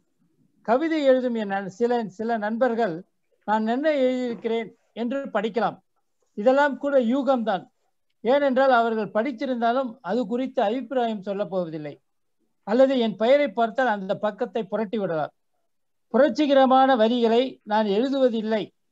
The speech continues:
என்பதால் புரட்சியாளர்கள் படிப்பதில்லை. கவர்ச்சிகரமான வரிகளையும் என் கவிதையில் காண்பதரிது. இப்படியெல்லாம் சொல்லியும் கூட கவிதை என்று நான் எழுதி கொண்டுதான் இருக்கிறேன்,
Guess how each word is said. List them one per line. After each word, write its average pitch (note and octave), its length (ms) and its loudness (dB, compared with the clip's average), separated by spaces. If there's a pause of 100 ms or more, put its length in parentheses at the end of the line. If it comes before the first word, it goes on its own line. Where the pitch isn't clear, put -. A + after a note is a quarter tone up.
என்பதால் A3 480 0 (520)
புரட்சியாளர்கள் A#3 1000 0
படிப்பதில்லை. F#3+ 560 -4 (600)
கவர்ச்சிகரமான B3 880 2 (140)
வரிகளையும் A3+ 680 -2
என் G#3+ 200 -4
கவிதையில் A3+ 540 -4
காண்பதரிது. F#3+ 760 -2 (640)
இப்படியெல்லாம் C#4 600 2
சொல்லியும் B3 420 -2
கூட A#3+ 120 2 (440)
கவிதை C#4 360 -2
என்று C4 260 2
நான் A3+ 240 0
எழுதி A3+ 300 0
கொண்டுதான் G#3 500 -6
இருக்கிறேன், E3 420 -6